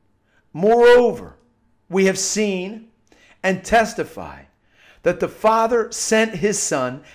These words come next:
as Savior of the world. Whoever acknowledges that Jesus is the Son of God,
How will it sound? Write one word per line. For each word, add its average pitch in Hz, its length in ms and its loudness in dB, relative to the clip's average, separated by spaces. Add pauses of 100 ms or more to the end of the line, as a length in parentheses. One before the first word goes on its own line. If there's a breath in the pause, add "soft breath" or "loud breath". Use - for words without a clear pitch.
(180 soft breath)
as 185 220 2
Savior 220 580 2
of 135 140 -2
the 165 60 0
world. 139 540 -2 (3000 soft breath)
Whoever 233 720 2
acknowledges 208 1120 0 (1600)
that 175 240 0
Jesus 165 840 -2 (800)
is 175 260 -2
the 151 120 -2
Son 202 340 2
of 180 140 -2
God, 92 360 -4